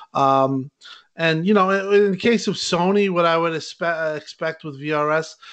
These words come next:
they probably have a, a solution that they use.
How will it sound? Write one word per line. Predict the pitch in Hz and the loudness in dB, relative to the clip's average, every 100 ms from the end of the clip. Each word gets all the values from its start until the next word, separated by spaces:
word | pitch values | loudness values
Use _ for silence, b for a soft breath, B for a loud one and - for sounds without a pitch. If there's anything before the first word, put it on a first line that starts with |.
| B B | B B
they | 202 | 2
probably | 202 - 226 214 185 170 | 2 2 2 2 -2 -2
have | 147 170 160 | -2 0 0
a, | 151 147 | -4 -6
a | 151 | -6
solution | 135 - 135 143 151 - 147 | -8 -10 -10 -8 -10 -10 -12
that | 123 | -8
they | 139 | -8
use. | 127 131 139 165 180 180 | -8 -6 -4 -4 -4 -8